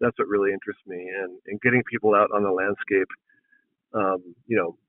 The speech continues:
for multiple days or in wintertime, things they wouldn't nu-, normally do for themselves, by themselves. Um, that, that, those courses are really rewarding.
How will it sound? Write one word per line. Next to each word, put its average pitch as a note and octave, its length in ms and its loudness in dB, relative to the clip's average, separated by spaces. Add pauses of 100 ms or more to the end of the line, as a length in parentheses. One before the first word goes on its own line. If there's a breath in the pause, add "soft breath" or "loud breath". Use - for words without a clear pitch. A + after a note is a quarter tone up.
(120)
for G#2 80 -6
multiple G#2 400 0
days C#3+ 500 10
or F#2+ 160 4
in F#2 100 -4
wintertime, B2 880 4
things B2 220 2
they A2+ 80 4
wouldn't A2 220 0
nu-, G#2 300 -2
normally A2 340 0 (100)
do A2 180 0
for A2 100 -2
themselves, F#2 540 -6 (220)
by A2+ 140 2
themselves. F#2+ 500 -4 (760)
Um, F#2 480 0 (540)
that, A2+ 240 4
that, A#2 200 2
those B2 180 2 (460)
courses A2 380 0
are G2+ 120 0
really G2 240 -2
rewarding. F2 500 -4